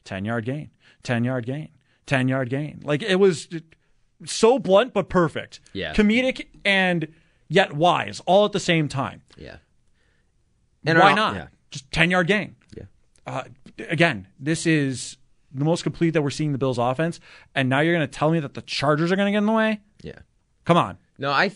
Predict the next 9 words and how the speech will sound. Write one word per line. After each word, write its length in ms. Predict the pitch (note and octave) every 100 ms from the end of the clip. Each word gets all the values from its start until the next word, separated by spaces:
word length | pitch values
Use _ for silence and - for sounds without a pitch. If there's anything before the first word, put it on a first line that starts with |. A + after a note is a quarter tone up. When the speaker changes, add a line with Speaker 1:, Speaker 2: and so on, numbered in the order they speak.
| -
Speaker 2:
I 120 | D#3
feel 280 | D#3+ B2 G#2
that. 200 | G2 -
I 180 | C#3 D#3
feel 320 | D#3 E3+ D#3+
like 240 | C#3 C3
just 200 | B2+ C3+
general, 640 | - D3 C#3+ C3+ B2 A#2 G#2+ _ _ _ _ _ _ -
um, 640 | G#2+ G2 F#2+ F2 D#2 D#2